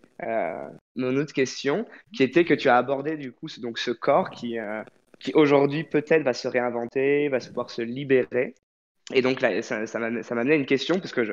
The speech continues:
j'espérais que vous répondiez ça. Euh, le, on sait que le désir et l'érotisme, c'est quelque chose qui est très construit socialement. On, on est initié, alors même personnel, mais il y a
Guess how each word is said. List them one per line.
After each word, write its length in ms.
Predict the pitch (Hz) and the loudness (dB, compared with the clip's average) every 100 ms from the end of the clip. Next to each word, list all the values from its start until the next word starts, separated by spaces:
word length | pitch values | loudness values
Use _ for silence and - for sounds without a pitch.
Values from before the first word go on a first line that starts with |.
| - - | -4 -4
j'espérais 480 | 131 160 151 147 | 0 4 6 4
que 100 | 156 | 2
vous 120 | 120 120 | -2 -2
répondiez 440 | 117 120 113 113 | -2 -4 -4 -4
ça. 240 | - 170 - - - - - - - - | -4 -8 -12 -18 -14 -14 -14 -16 0 4
Euh, 480 | 87 82 - 76 53 50 | 6 6 2 -2 -2 2
le, 180 | 147 147 | 2 2
on 60 | 143 | 0
sait 200 | - 208 | 0 -2
que 100 | 151 | -2
le 100 | 131 | -4
désir 580 | 127 135 131 131 165 156 | -2 -4 -4 -4 -4 -2
et 60 | |
l'érotisme, 240 | 117 113 120 _ _ _ | -4 -6 -8 _ _ _
c'est 100 | - | -10
quelque 140 | 127 120 | -8 -4
chose 160 | 156 | -6
qui 120 | - - | -6 -12
est 80 | _ _ | _ _
très 260 | - - 175 | 0 2 2
construit 400 | 160 - - 190 | 2 0 -2 0
socialement. 520 | 120 - 120 131 160 | -2 0 2 2 0
On, 140 | 135 110 | -2 -4
on 200 | 113 113 | 0 2
est 80 | 117 | 2
initié, 800 | 135 131 127 - 139 147 151 151 | 4 2 0 -2 4 6 8 6
alors 240 | 113 110 | 4 -2
même 120 | 117 - _ _ _ _ | -8 -12 _ _ _ _
personnel, 440 | 117 - 135 160 139 | -12 -8 -4 -4 -4
mais 60 | |
il 40 | |
y 20 | |
a 60 | 104 | -8